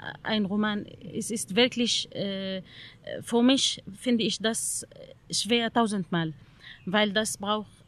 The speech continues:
äh, sehr, sehr lange Zeit, schwierige Arbeit, äh, und, äh, das h-, nicht hängt an nur über meinen Mut oder ma-, meine Emotionen und das, äh, braucht Arbeit und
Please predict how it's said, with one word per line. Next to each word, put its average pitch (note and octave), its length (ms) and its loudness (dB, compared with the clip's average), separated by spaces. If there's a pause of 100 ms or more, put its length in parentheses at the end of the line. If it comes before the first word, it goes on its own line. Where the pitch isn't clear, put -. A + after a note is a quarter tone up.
(120)
äh, G3+ 640 -4
sehr, A3 340 2
sehr A3 240 0
lange G#3+ 300 2
Zeit, A3 420 -2 (480)
schwierige A#3 500 -2
Arbeit, A3 460 2 (320)
äh, G#3 320 -2
und, G3+ 400 -4
äh, G3 480 -4 (420)
das G3 300 2
h-, A3 280 -2
nicht B3 320 2
hängt B3+ 300 2
an A3+ 440 0
nur A3+ 260 2
über G#3 180 0
meinen G#3 560 0
Mut A3+ 400 2
oder G3+ 260 -2
ma-, F#3 640 -2 (280)
meine G3+ 680 0
Emotionen A3+ 800 2
und G3 260 0
das, - 480 -2
äh, G3 400 -6
braucht A3+ 440 2 (500)
Arbeit A#3 500 2
und A3 240 -4